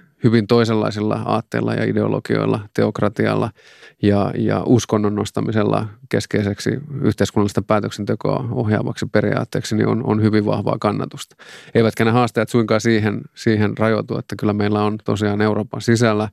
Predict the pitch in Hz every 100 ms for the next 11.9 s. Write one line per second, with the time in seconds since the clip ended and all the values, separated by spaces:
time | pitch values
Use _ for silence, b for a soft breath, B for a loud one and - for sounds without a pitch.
0 | B B B B B 104 101 101 120 127
1 | 113 107 101 110 107 101 110 104 104 110
2 | 98 _ _ - 113 113 113 107 107 110
3 | 110 110 110 107 110 110 110 107 110 104
4 | 113 104 104 107 104 107 110 107 107 127
5 | 110 110 107 107 - 110 107 104 _ _
6 | 131 113 110 131 - 110 104 110 - 110
7 | 107 107 113 104 - 110 110 107 110 110
8 | 104 110 107 107 107 104 107 107 107 -
9 | 107 B B B - 101 101 107 104 101
10 | - 107 104 107 - 113 107 113 107 110
11 | - 110 B B B - 104 - 104